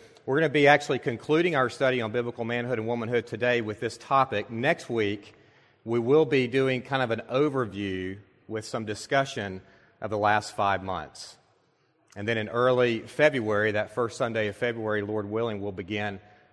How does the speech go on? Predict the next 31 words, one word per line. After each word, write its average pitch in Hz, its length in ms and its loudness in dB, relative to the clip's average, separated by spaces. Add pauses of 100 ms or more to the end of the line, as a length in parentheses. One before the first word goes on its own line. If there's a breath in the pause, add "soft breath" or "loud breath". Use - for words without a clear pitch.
(100)
a 98 100 -6
new 104 220 -4
topic 98 480 -2
altogether. 85 640 -4
So 104 260 -2 (320 loud breath)
today 135 340 6
I 156 40 8
want 147 180 2
to 135 60 0
look 147 180 2
at 120 80 -2
this 135 140 -2
subject 139 420 0
under 113 180 0
four 147 400 0
headings 113 500 2
that 104 100 -2
you'll 107 180 -4
see 123 260 -2
on 117 120 -2
your 117 80 -6
handout 104 640 -2 (720 soft breath)
on 104 160 -6
the 104 80 -4
table. 95 500 -4 (1080)
The 117 100 -6
first 151 400 0
is 135 100 0
we'll 123 160 -4
deal 131 300 2
with 120 320 0